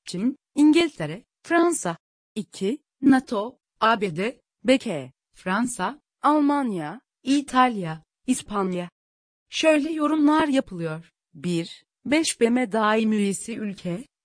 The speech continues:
diğerlerini sürekli silah satıyor. Bu nasıl olur da dünyaya barış ve istikrar getirir? İki, nato en fazla silahlanan savunma paktı. Savaşa mı hazırlanıyor?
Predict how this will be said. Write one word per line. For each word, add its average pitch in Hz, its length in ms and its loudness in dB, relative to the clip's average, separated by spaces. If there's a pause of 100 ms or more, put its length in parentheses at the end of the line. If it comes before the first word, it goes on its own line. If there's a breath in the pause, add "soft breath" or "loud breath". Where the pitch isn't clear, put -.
diğerlerini 240 680 0
sürekli 285 480 -6
silah 214 340 -6
satıyor. 156 600 -10 (240)
Bu 254 200 6
nasıl 330 340 2
olur 220 360 -2
da 185 180 -4
dünyaya 165 580 -2
barış 214 380 -2
ve 208 120 0
istikrar 302 600 -2
getirir? 214 580 -8 (380)
İki, 214 440 -6 (220)
nato 220 500 2
en 240 300 2
fazla 254 440 -2
silahlanan 214 840 0
savunma 254 580 0
paktı. 160 540 -10 (220)
Savaşa 233 580 -4
mı 180 160 -6
hazırlanıyor? 202 880 -4